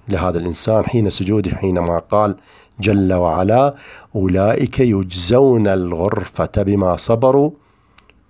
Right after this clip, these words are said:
ويلقون فيها تحية وسلاما". الفرقان الآية خمسة وسبعين، هنا كأن للساجدين التحية والسلام. إذن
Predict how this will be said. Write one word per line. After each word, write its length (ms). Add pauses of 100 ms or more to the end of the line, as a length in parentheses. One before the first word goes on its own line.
(520)
ويلقون 1080
فيها 400
تحية 500
وسلاما". 680 (1900)
الفرقان 640 (560)
الآية 340
خمسة 320
وسبعين، 420
هنا 340 (540)
كأن 300
للساجدين 800
التحية 560
والسلام. 480 (1500)
إذن 300